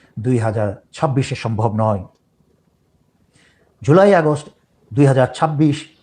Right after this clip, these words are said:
অথবা তার আগেই মব জাস্টিসের মাধ্যমে সমস্ত পাতানো নির্বাচনে জড়িত সকলকে শেষ করে দেওয়া হবে, ধ্বংস করে দেওয়া হবে। এই বাংলাদেশের এই নতুন প্রজন্মের ছেলে মেয়েদের, তারা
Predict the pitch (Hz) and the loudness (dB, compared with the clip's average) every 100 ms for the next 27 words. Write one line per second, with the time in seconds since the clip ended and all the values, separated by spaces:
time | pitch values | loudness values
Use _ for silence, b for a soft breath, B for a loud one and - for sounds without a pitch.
0 | - 127 120 113 131 127 135 143 165 165 | -8 -2 -2 0 2 0 0 0 2 0
1 | 101 _ _ _ _ 101 131 185 139 165 | -2 _ _ _ _ -4 2 2 2 -4
2 | - 165 143 151 135 131 107 131 107 - | -4 -6 -4 0 0 -2 -2 -4 -4 -10
3 | _ _ _ _ _ - - 208 247 - | _ _ _ _ _ -18 -6 -2 -2 -4
4 | _ 180 175 175 170 190 175 170 151 156 | _ -6 -2 -2 -2 -2 0 0 0 0
5 | 165 143 127 131 143 143 - 170 160 156 | -2 -2 -2 0 0 -2 -8 -6 -6 -6
6 | 131 110 _ _ _ _ _ - - - | -8 -10 _ _ _ _ _ -8 -8 -6
7 | 117 110 101 92 101 - - 170 143 - | -6 -6 -8 -10 -14 -10 -4 -2 -2 -4
8 | 110 104 104 95 101 - _ _ _ _ | -6 -8 -10 -12 -16 -18 _ _ _ _
9 | _ _ 113 104 98 139 135 123 - 127 | _ _ -12 -4 0 2 2 0 -2 -6
10 | 123 _ _ 135 139 147 123 - 113 120 | -8 _ _ -2 2 2 0 -2 -4 -2
11 | 117 107 - 117 117 110 113 110 - _ | -4 -6 -6 -4 -2 -2 -2 -4 -6 _
12 | _ _ 123 113 107 | _ _ 0 0 -4